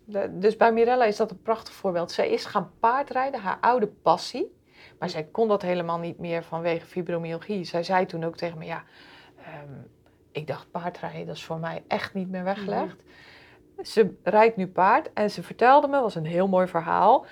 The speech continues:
Speaker 1: Ze zat 's morgens op haar paard en dat paard was een beetje weer bast-, barstig. Ze zei, "Een paard voelt feilloos aan hoe jij je voelt." Dus die probeerde mij uit. Ze
Speaker 2: Mhm.
Speaker 1: zei: En ik heb gezegd tegen dat paard,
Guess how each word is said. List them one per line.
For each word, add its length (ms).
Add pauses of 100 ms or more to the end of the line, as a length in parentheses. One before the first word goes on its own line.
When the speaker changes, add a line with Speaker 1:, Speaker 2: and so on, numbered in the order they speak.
(140)
Speaker 1:
Ze 160
zat 240
's 60
morgens 360
op 100
haar 180
paard 500
en 160
dat 220
paard 280
was 160
een 80
beetje 280
weer 200
bast-, 420
barstig. 580 (280)
Ze 140
zei, 360
"Een 160
paard 320
voelt 280
feilloos 540
aan 240
hoe 140
jij 200
je 80
voelt." 440 (800)
Dus 220
die 120
probeerde 460
mij 200
uit. 480 (640)
Ze 80
Speaker 2:
Mhm. 80
Speaker 1:
zei: 260
En 260
ik 140
heb 200 (220)
gezegd 600
tegen 220
dat 160
paard, 420